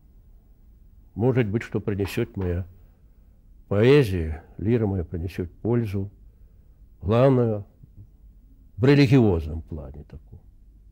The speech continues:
Главное, в духовном таком направлении. Я и любил всегда среди вот поэтов, которые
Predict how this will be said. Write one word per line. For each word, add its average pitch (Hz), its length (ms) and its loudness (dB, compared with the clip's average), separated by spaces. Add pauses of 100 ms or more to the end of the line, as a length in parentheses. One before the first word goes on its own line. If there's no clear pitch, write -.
(1040)
Главное, 110 640 0 (160)
в 92 80 -10
духовном 98 680 4
таком 85 340 -12
направлении. 78 680 -14 (1200)
Я 127 200 6
и 147 100 8
любил 135 440 6
всегда 92 680 -2 (2750)
среди 110 340 0
вот 92 200 -2
поэтов, 110 480 0
которые 110 600 -2